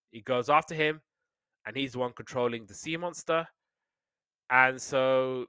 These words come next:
basically it, it's a whale, but,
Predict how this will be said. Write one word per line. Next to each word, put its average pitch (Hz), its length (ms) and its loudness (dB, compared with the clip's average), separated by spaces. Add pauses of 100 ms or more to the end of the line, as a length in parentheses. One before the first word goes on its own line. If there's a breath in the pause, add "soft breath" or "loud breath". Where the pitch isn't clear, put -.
basically 131 640 -4
it, 123 180 -6
it's 131 260 -10
a 127 40 -8
whale, 160 460 6 (880)
but, 123 380 2